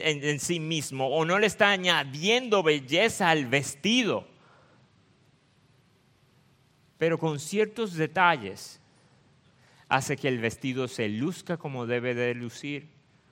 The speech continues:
o se desluzca. ¿Saben qué, mis hermanos? Nosotros estamos llamados a vivir un tipo de vida.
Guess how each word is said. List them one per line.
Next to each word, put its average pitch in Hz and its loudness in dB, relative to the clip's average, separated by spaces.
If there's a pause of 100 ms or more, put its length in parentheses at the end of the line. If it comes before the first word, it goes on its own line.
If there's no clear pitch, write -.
(280)
o 147 -2
se 131 -2
desluzca. 101 -8 (2000)
¿Saben 147 -8
qué, 139 -8
mis 135 -8
hermanos? 120 -10 (960)
Nosotros 147 -8
estamos 120 -6
llamados 101 -6 (520)
a 107 0
vivir 107 -8
un 143 -12
tipo 123 -6
de 120 -2
vida. 95 -12